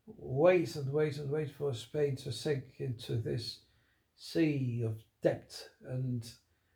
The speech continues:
uh, public debt, um, that cannot be repaid with the current, um,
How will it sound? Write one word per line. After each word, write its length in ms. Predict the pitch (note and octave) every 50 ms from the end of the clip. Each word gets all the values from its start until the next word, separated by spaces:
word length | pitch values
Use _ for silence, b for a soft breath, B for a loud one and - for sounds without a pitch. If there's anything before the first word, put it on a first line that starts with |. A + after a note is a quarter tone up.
| _ _ _ _ _ _ - D#3+
uh, 160 | D3 C#3+ C3 -
public 420 | - D#3+ D#3+ B2+ A2 A2 A2 -
debt, 280 | - - - - _ - - _ b b b b b b b b b _ - -
um, 640 | D#3 D3+ C#3+ C#3+ C#3 C3+ C3 C3 C3 - A2 - - - - - - - - - - - - - B2+ A2+ A2+ - D3 C3 C3 C3+ C3 B2+
that 380 | C#3+ C#3+ C#3 C3 A2 - - - - - - _ _ _ _ _ _
cannot 520 | - D3 D3 D3+ D3+ - - C#3+ B2+ -
be 680 | - D3 D3 D3 C#3+ C#3 C#3 C#3 C#3 C3+ C3+ C3 C3 C3
repaid 800 | C3 C3 C3 A2 - - - E3+ E3 C3+ A#2+ A#2 A2+ A2 A#2 C#3
with 200 | C#3 C#3 B2 -
the 540 | - C#3 C#3 C3+ C3 C3 C3 C3 C3 B2+ B2 b b b b b b b b _ _ - F3 C#3+ C#3 C#3+ C3 -
current, 600 | - C#3+ D3 C#3 C3 C3 B2+ B2+ A#2+ - - - - _ _ _ _ _ _ _ -
um, 540 | - D3 C#3 C3+ C3+ C3+ C3 B2+ A#2+ A2+ A#2